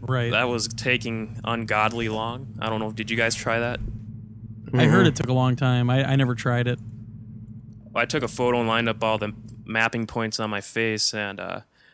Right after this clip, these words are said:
Speaker 2: I let it run for, like, five minutes and said I was only, like, twenty-five percent done, so I just backed out of it.
Speaker 3: Mm.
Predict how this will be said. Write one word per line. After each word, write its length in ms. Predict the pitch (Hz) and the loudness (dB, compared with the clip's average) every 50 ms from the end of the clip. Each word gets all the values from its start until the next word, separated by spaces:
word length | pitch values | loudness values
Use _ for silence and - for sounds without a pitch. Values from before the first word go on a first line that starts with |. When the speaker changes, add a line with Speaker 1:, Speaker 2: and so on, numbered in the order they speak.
| _ _ | _ _
Speaker 2:
I 80 | - 117 | 0 2
let 160 | 127 131 123 | 4 4 4
it 40 | 104 | 4
run 200 | 107 117 117 117 | 4 2 2 2
for, 120 | - 117 107 | 0 0 0
like, 200 | 104 101 104 - | 0 -2 -2 -6
five 340 | - - - 113 113 113 107 | -8 -2 2 4 4 4 2
minutes 280 | 110 110 107 104 - - | 2 0 2 0 0 -2
and 120 | 104 101 | -2 -2
said 140 | - 104 104 | -2 -2 -2
I 40 | 101 | -2
was 140 | 101 101 | -4 -4
only, 220 | 104 104 104 104 101 | -6 -6 -6 -6 -6
like, 180 | 101 98 98 - | -6 -8 -8 -10
twenty-five 480 | - - 110 104 101 - 104 101 98 | -10 -6 -4 -4 -2 -2 -2 -2 -2
percent 360 | - 101 - - 104 101 101 - | -2 -6 -6 -6 -6 -8 -6 -4
done, 220 | 104 104 101 101 | -4 -4 -4 -4
so 120 | 101 98 | -4 -6
I 40 | 95 | -4
just 200 | 101 101 - - | -6 -6 -8 -4
backed 300 | - 90 85 95 - - | -4 -4 -4 -6 -6 -4
out 180 | 95 92 87 98 | -2 -2 -2 -2
of 100 | 101 98 | -2 -4
it. 160 | 104 107 - | -6 -6 -6
Speaker 3:
Mm. 440 | - - 120 123 135 135 - 95 110 | -4 -2 0 2 2 2 2 0 -2